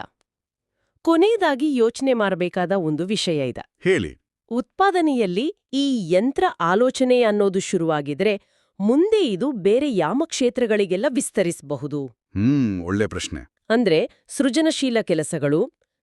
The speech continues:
Speaker 1: ಕಲೆ, ಮೆಡಿಕಲ್ ಫೀಲ್ಡ್, ಮ್ಯಾನೇಜ್ಮೆಂಟ್, ಸೇವಾ ವಲಯ, ಇದ್ರ ಪರಿಣಾಮ ಎಲ್ಲೆಲ್ಲಿ ಇರಬಹುದು? ಯಂತ್ರಗಳು ಬರೀ ಕೆಲ್ಸ ಮಾಡೋದಲ್ಲ, ಆಲೋಚನೆ ಮಾಡಿದ್ರೆ ನಮ್ಮ ಸಮಾಜಗಳು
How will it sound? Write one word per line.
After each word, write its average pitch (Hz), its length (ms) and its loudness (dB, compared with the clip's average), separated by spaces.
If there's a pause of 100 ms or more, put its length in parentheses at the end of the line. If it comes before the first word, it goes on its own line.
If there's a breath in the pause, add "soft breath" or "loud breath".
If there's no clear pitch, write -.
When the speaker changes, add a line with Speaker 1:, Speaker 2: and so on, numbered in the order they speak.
(100)
Speaker 1:
ಕಲೆ, 160 460 2 (260)
ಮೆಡಿಕಲ್ 175 560 2
ಫೀಲ್ಡ್, 180 420 -4 (220)
ಮ್ಯಾನೇಜ್ಮೆಂಟ್, 175 880 2
ಸೇವಾ 294 420 2
ವಲಯ, 147 300 -2 (420)
ಇದ್ರ 247 260 2
ಪರಿಣಾಮ 277 560 2
ಎಲ್ಲೆಲ್ಲಿ 247 560 0
ಇರಬಹುದು? 170 680 -2 (640 loud breath)
ಯಂತ್ರಗಳು 277 640 2
ಬರೀ 208 320 2
ಕೆಲ್ಸ 196 400 0
ಮಾಡೋದಲ್ಲ, 214 520 2 (340)
ಆಲೋಚನೆ 302 520 2
ಮಾಡಿದ್ರೆ 190 680 2 (320)
ನಮ್ಮ 269 320 2
ಸಮಾಜಗಳು 208 880 2